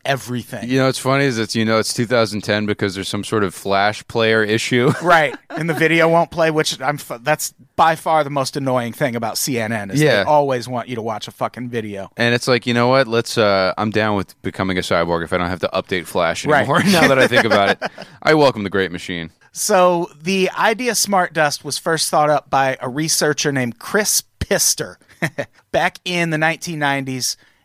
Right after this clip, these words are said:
Speaker 1: And it involves sprinkling small sensors the size of a speck of dust all across any given area. And these sensors monitor anything the user wants them to monitor. They, he, he described them as, like, electronic nerve endings for the planet.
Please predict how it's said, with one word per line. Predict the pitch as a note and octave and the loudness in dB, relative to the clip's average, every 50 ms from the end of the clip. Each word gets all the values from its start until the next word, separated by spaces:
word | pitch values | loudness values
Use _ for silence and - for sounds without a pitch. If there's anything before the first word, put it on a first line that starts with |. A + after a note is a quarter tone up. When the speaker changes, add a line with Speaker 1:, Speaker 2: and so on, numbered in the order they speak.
| _ _ - | _ _ -4
Speaker 1:
And | E3 E3+ F3 F3+ F3+ F3+ F3 E3+ - - | 0 2 2 4 2 2 0 -2 -4 -2
it | E3+ F3+ | 0 0
involves | F#3 F3+ D#3 F3 F3+ F#3+ G3+ F#3 - | 0 2 2 2 4 4 2 2 0
sprinkling | - - - - - E3+ F3+ F#3 F3 - G3 F3+ F3 E3+ | -2 -2 -2 -2 0 0 0 0 -2 -2 -2 -2 -2 0
small | - - - D#3+ D#3 D#3 E3+ F3 E3+ | 0 -2 0 0 2 2 2 2 0
sensors | - - - F3+ D#3+ D#3 C#3+ - - D3 D3 C#3 C3+ - - - - | 0 -2 0 0 -2 -2 -2 0 0 0 0 0 -2 -4 -4 -6 -6
the | C#3+ C3 | -6 -4
size | - - D#3+ C3+ C#3 C#3 A#2+ | -2 0 2 2 2 0 -2
of | C3+ B2 | -4 -4
a | A#2 | -4
speck | - - - E3 C#3+ - | -4 -2 -2 -2 -4 -4
of | C3+ B2+ | -6 -8
dust | C3+ B2 A#2 G#2+ - - _ _ _ _ - | -8 -8 -6 -6 -8 -10 _ _ _ _ -2
all | - E3+ F#3 F#3+ | 2 2 2 2
across | F3+ - - E3+ D#3+ D3+ D3 - - - - - | 0 -2 0 2 2 2 2 0 -4 -8 -8 -8
any | D#3 D3+ D#3 D3 | -6 -6 -6 -6
given | C3+ C3 C#3+ C3 C3+ B2 A#2 - | -4 -4 -4 -4 -4 -6 -8 -6
area. | B2 B2 G#2+ G2 F#2 C#2+ C#2 - _ _ _ _ - | -6 -6 -6 -6 -10 -14 -18 -20 _ _ _ _ -2
And | D#3 D3+ D3+ D3+ D3 D3+ | 0 2 2 2 2 0
these | D#3+ D#3 | -2 -2
sensors | - - F#3 F3+ F#3+ - - G#3+ G3 F#3+ F3+ D3+ | 0 2 2 0 0 0 -2 -2 0 -2 -2 -2
monitor | D#3 D#3+ D3+ D3+ D3+ D3+ D3+ C#3+ C#3+ C#3 C3+ - - - | -2 0 0 2 2 0 0 -2 -2 -2 -4 -6 -6 -4
anything | D3 E3+ F#3 G3 F#3+ - - - G3+ G3 F#3+ | -2 0 0 0 -2 -2 -2 -2 -2 -2 -2
the | F3 E3+ | -2 -2
user | D#3+ D#3+ E3 D#3 C#3 D#3 | -2 -2 -2 -2 -2 -2
wants | D3 C#3 C3+ C3+ C3 - | -2 0 -2 -2 -2 -4
them | C#3 C3 | -8 -8
to | B2+ | -6
monitor. | A#2+ B2 A#2+ A#2+ A#2+ B2+ A#2 A#2+ B2 A#2 A2 _ _ _ | -2 -2 0 0 0 -2 -2 -2 -2 -2 -4 _ _ _
They, | A#2 A2+ D3 C#3+ C#3+ C#3+ D3 D3 C#3 | -6 -2 0 2 2 4 2 2 0
he, | A2+ B2 D3 F3+ F#3 F3+ | -2 -4 -4 -4 -4 -4
he | - - F3 | -4 -4 -4
described | F#3 F#3+ E3+ - - F#3 E3 E3 D#3+ | -2 -2 -2 0 2 2 2 2 0
them | D#3 D#3 D3 - | -2 -4 -6 -6
as, | - C#3 B2+ - | -6 -6 -6 -4
like, | C#3 C#3 C3 B2 - - _ - | -2 -2 -2 -4 -4 -10 _ -6
electronic | C#3 C#3 C#3 C#3 - - - - - D3 D3+ D#3+ E3 D#3+ - - | -4 -2 -2 -2 -4 -4 -10 -6 -2 0 0 0 0 -2 -6 -6
nerve | C#3+ C#3 C#3+ C#3 C#3+ B2 | -2 0 0 0 0 0
endings | C3+ C3+ B2+ B2 B2+ A#2+ A#2+ A#2 - | -2 -2 -2 -4 -6 -8 -8 -8 -8
for | - - A#2+ A2 | -6 -6 -6 -6
the | G#2 | -8
planet. | - - - - C3+ A2 G#2+ F#2+ E2 D2 - | -10 -12 -10 -8 -6 -6 -6 -8 -10 -16 -18